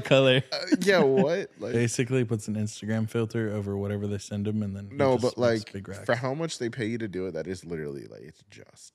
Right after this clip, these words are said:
Speaker 2: like, it's. Are you kidding me?
Speaker 1: <laughs> It's about
Speaker 2: Like,
Speaker 1: as just
Speaker 2: how
Speaker 1: as it
Speaker 2: much?
Speaker 1: gets.
Speaker 2: Yeah.
Speaker 3: No,
Speaker 2: So I just
Speaker 3: I
Speaker 2: watched
Speaker 3: watched
Speaker 2: it.
Speaker 3: you do it. It's so hard looking.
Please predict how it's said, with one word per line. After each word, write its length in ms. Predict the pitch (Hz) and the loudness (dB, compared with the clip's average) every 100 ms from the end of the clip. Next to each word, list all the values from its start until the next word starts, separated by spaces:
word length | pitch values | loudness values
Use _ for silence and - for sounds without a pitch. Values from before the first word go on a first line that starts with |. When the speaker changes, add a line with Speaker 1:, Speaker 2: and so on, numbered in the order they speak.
| - | -20
Speaker 2:
like, 160 | 170 - | -20 -20
it's. 400 | - - - _ _ | -20 -20 -20 _ _
Are 40 | 87 | -4
you 80 | 147 - | -2 -2
kidding 300 | - 67 90 | -4 -4 -4
me? 60 | 104 | -4
Speaker 1:
<laughs> 80 | 117 | -8
It's 80 | - | 2
about 160 | 135 | 4
Speaker 2:
Like, 40 | 131 | 4
Speaker 1:
as 40 | 110 | 2
just 260 | 117 120 | 2 2
Speaker 2:
how 80 | 104 | 2
Speaker 1:
as 100 | 120 | 0
it 80 | 160 | -2
Speaker 2:
much? 80 | - | -2
Speaker 1:
gets. 420 | 120 151 - - _ _ _ _ _ _ _ _ - | -4 -6 -10 -14 _ _ _ _ _ _ _ _ -6
Speaker 2:
Yeah. 160 | 104 | 0
Speaker 3:
No, 500 | 117 113 107 107 107 107 | 2 2 2 0 2 2
Speaker 2:
So 80 | |
I 60 | 160 | 2
just 180 | 170 143 | 2 2
Speaker 3:
I 120 | 139 | 4
Speaker 2:
watched 80 | 147 | 6
Speaker 3:
watched 340 | 127 139 143 | 6 4 2
Speaker 2:
it. 20 | 127 | 0
Speaker 3:
you 40 | |
do 140 | 110 107 | 0 0
it. 80 | 101 | -2
It's 160 | 107 | -4
so 220 | - 104 | -6 -6
hard 340 | 98 95 95 95 | -6 -6 -8 -8
looking. 400 | 95 98 95 | -8 -8 -10